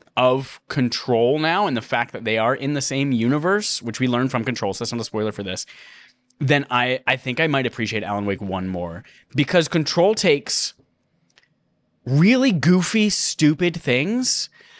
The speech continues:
but somehow makes them real and also scary in its universe and grounded somehow. Like, it takes, I don't remember if these are actual real things, but I know there was a flamingo, like a plastic yard flamingo that, I don't know,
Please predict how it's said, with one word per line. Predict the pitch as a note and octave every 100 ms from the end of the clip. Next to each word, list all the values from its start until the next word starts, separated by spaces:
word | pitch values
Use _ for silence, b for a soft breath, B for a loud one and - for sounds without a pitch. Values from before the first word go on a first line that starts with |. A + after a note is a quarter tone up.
| B B
but | F3
somehow | - - F#3+ A#3+ C#4+
makes | B3+ E3+ D#3+ -
them | D#3+ D#3+ D3+ C#3+ C#3 C3+ _ _ _ _ _ _ _ _
real | C3 B2 C3 D3 F#3 C4 E4 E4 _ _ _ _ _ _ _ _ _ _
and | D#3+ D#3+
also | D#3 - F#3+
scary | F3+ - D#3 E3 G3+ B3+ B3+ - _ _
in | - F#3
its | F#3+ D3
universe | E3+ G#3 G3+ B3 C#4+ - - - _ -
and | D3+ C3+
grounded | D3 D#3+ F#3+ G3
somehow. | A3 G#3+ A3+
Like, | A3+
it | G#3+
takes, | G#3+ G#3 - B B B -
I | D#3
don't | C#3+
remember | C3+ A#2+
if |
these | B2 A2+
are | B2
actual | A#2 - A#2
real | G#2+ A2+
things, | A#2 G#2+
but | G#2+ B2+ C#3+
I |
know | E3 D#3+
there | D#3
was | C#3+
a |
flamingo, | C3 C#3+ C#3+ C3 G2+
like | G#2+
a | A#2
plastic | - C#3+ - C3+
yard | C#3 D3+
flamingo | B2 G#2+ G2+ G2+
that, | G#2+ - b b -
I |
don't | A2+
know, | G2+